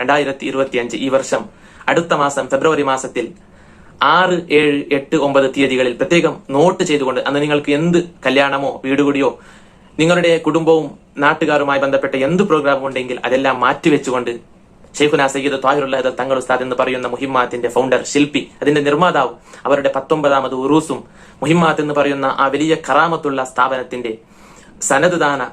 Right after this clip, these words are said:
സമ്മേളന പരിപാടിയിലേക്ക് നിങ്ങളെല്ലാവരെയും വളരെ വിനീതമായി സ്ഥാപനത്തിന്റെ സന്തതി എന്ന നിലയ്ക്ക് ക്ഷണിക്കുകയാണ്.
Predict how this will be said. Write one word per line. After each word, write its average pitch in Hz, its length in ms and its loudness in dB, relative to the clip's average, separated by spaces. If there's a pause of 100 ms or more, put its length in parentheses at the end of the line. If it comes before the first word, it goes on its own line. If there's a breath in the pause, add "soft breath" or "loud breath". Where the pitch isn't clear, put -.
(160)
സമ്മേളന 135 460 0
പരിപാടിയിലേക്ക് 127 680 0
നിങ്ങളെല്ലാവരെയും 139 720 0
വളരെ 175 240 2
വിനീതമായി 147 580 0
സ്ഥാപനത്തിന്റെ 127 580 -2
സന്തതി 135 400 0
എന്ന 123 140 -2
നിലയ്ക്ക് 120 340 -2
ക്ഷണിക്കുകയാണ്. 151 720 0